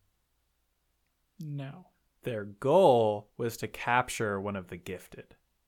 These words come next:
Speaker 1: Right,
Speaker 2: You remember?
Speaker 1: okay.
Speaker 2: Because they blew that horn and there was, like, a clear signal and they captured one of the gifted. So we don't really know what their motivations are. Maybe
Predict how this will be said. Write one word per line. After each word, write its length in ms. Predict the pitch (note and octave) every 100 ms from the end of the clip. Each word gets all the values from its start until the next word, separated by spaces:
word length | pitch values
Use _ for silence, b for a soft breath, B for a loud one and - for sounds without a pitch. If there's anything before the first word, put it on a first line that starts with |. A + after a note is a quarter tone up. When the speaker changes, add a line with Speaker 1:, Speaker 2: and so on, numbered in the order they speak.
| _ _ _ _ _ -
Speaker 1:
Right, 400 | C3 B2+ B2 A#2+
Speaker 2:
You 60 | B2
remember? 260 | A2+ C3
Speaker 1:
okay. 80 | C3
Speaker 2:
Because 240 | B2+ C3 A#2
they 120 | A2+
blew 240 | A#2 B2+
that 160 | C3 A2
horn 680 | - C#3 D3+ D#3+ E3 D#3+ D#3
and 200 | B2 A#2+
there 80 |
was, 120 | A#2 A2+
like, 140 | G#2
a 60 | G#2
clear 320 | - D3 C#3
signal 480 | - C3+ C3+ B2+ B2+
and 260 | A#2+ A2
they 80 | G#2
captured 480 | - D3 D#3+ - B2+
one 160 | A#2+
of 60 | G#2+
the 80 | F#2
gifted. 500 | F#2 F2 - - - _ _ _ _ _ _ _ _ _
So 720 | - - B2 B2 A#2+ A2+ A2 b b b _ _ G#3+ F3+
we 220 | A#2 E3
don't 180 | A3+ A#3+
really 200 | F3+ C#3+
know 140 | B2
what 100 | A#2
their 100 | G#2+
motivations 680 | G2+ G2 F#2+ G2 - - -
are. 260 | - - - _
Maybe 680 | A#2 B2+ D#3+ C#3 B2 A#2 A2+